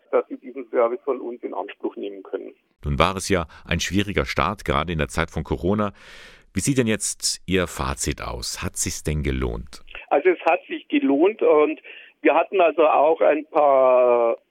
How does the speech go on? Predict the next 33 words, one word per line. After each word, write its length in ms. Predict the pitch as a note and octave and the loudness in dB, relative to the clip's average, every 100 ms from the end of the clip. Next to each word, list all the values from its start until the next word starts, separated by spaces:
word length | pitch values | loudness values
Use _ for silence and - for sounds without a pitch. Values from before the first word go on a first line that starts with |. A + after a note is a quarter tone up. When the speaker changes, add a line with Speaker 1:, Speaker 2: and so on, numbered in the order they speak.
| - | -2
Speaker 1:
Anfragen 960 | C#3+ C#3+ - C#3+ B2+ D3 E3+ F3 F3+ | -2 -2 0 4 4 4 0 -2 2
außerhalb 500 | F#3 C#3+ C#3+ D#3 D#3+ | 2 2 4 2 2
unserer, 540 | F3 D#3+ - D3+ C#3+ C#3 | 0 -4 -4 0 2 0
sogar 340 | E3 D3+ C#3 | 0 2 4
außerhalb 480 | C#3 C#3+ D#3 C#3+ C#3+ | 4 2 2 2 2
unseres, 480 | D3 D3 D3+ C3 A#2+ | -2 -2 0 2 2
äh, 240 | - A2+ - | 2 2 4
Einzugsgebietes. 1040 | C#3 A#2 - D3+ - - - B2+ C#3 F3 D3 | 2 0 -6 -12 -12 -18 -16 -14 -2 0 2
Also 420 | C3+ C#3 C3 B2 - - - - | 2 4 4 4 0 -20 -20 -16
mich 160 | D3 D#3 | -4 0
hatte 220 | D3+ D3+ | 0 0
zum 160 | D#3 | -2
Beispiel 340 | C#3+ C#3+ - D3 | 2 2 4 4
ein 160 | C3+ | 4
Herr, 240 | B2+ C3+ D3 | 4 4 4
ein 160 | C3 | 2
blinder 340 | B2+ D3 D3+ C3 | -2 -8 0 2
Herr 180 | C3+ B2 | 4 2
aus 120 | A2+ | 2
Hamburg 340 | C#3+ E3+ F#3+ F3+ | 0 2 2 2
angerufen. 800 | F3 F3 E3+ F3 F3+ F3 F3+ F3 _ _ _ _ - | 2 0 -2 -2 -4 -6 -8 -8 _ _ _ _ -2
Der 220 | D3+ D3 | 2 2
hatte 220 | D#3+ - - | 2 -2 -12
sich 180 | - - | -16 -4
da 160 | D3 D3+ | 2 2
erkundigt, 720 | D#3 - - E3+ D#3+ D#3+ - | 2 -2 -2 -2 -2 -4 0
aber 440 | C#3+ C#3 C#3 C#3 C#3 C3+ - | 2 4 4 4 2 -8 -16
die 320 | - C#3 - - | -20 -20 -20 -6
Fahrt 200 | - C#3 | 0 0
ist 120 | - - | -2 -4
dann 160 | C#3+ | -2
doch 160 | C#3+ C#3 | 0 -2
nicht 180 | - | -4